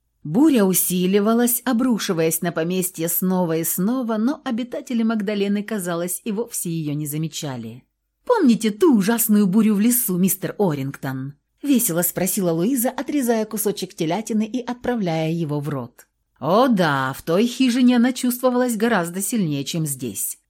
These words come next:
улыбнулся воспоминаниям Томас. Очередной раскат грома заставил сидящих за столом одновременно пригнуться от неожиданности, втягивая голову в плечи.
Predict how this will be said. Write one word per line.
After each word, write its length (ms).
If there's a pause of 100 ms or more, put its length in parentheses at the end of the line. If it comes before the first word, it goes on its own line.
улыбнулся 680
воспоминаниям 800
Томас. 560 (380)
Очередной 680
раскат 460
грома 420
заставил 580
сидящих 560
за 100
столом 400
одновременно 640
пригнуться 560
от 220
неожиданности, 840
втягивая 640
голову 380
в 100
плечи. 600